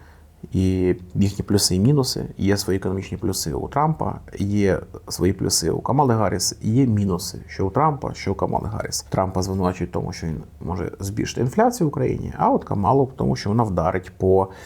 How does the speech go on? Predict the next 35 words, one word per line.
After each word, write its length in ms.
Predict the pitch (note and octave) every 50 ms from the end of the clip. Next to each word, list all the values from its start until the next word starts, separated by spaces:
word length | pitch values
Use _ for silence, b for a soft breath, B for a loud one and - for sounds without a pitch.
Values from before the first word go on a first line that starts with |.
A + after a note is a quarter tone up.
| B B B B B B B B
капіталам 640 | - - - C3+ - - - - C#2 C2 B1+ B1 - D#2 - - -
американців. 760 | G2 G2+ G2 G2+ F#2+ - - - - - - - - - - -
Тож, 360 | - - G3 F#3+ - - - - - - - - - - - - - - -
відповідні 400 | A#2 A2+ - C3 B2+ A#2 G#2+ G#2
пости 300 | G#2+ A2+ G2 - - A2
будуть 240 | - F#2+ G2 G2 -
в 40 |
описі 220 | G2+ G2+ A2+ A2 G#2+
до 80 | G#2 G#2+
цього 180 | - C#3 C#3+
відео. 400 | E3 F#3 F#3+ D#3+ C3+ B2 A#2 A2 - - - - - - - - - - - -
Долучайтеся, 720 | - G2 G#2 G#2 G#2+ - E3 D#3+ C#3+ A#2+ - - A2 A2 G2+ - - - -
дуже 400 | - G2 G#2+ A2+ A2 G#2+ G#2+ G#2+ - - -
цікаво 400 | - - A#2+ A2+ - G#2 F2+ F#2
дивитися 440 | G2 G#2 G#2 C3+ C#3+ - - - -
на 100 | G#2 F#2+
їхню 320 | G#2 A2+ A2 - A2+ G2+ - B B B B B B B B
дискусію. 600 | F#2+ G#2 A2 - - - - - - - A#2 - - - -
І 100 | - A#3
загалом 300 | C#3+ A#2 A2 A2 G#2 G2
у 40 | G2
нас 180 | G2 G2+ A2 -
на 60 | G#2+
каналі 260 | G#2 G#2 A2 G#2+ G2
дуже 180 | F#2+ G2+ G2+ G2
багато 240 | G#2 G#2 G2+ D#2
цікавої 360 | - - - - E2+ E2 D#2+ F#2
економічної, 420 | - G2+ G2+ A2+ A#2+ - - F#2
фінансової, 420 | F2 F#2+ F#2+ F#2 F#2+ - F#2+ G2
геополітичної 480 | G2 G2 - G2+ G2 - F2+ - - E2
інформації. 420 | E2+ - F#2 F#2 - - G#2+ G2
Будемо 240 | G2 G#2+ G#2+ F#2+ F#2+
раді 200 | F2+ F2 - -
вас 120 | D#2 G2 G2
бачити. 360 | A2 G2+ - - - -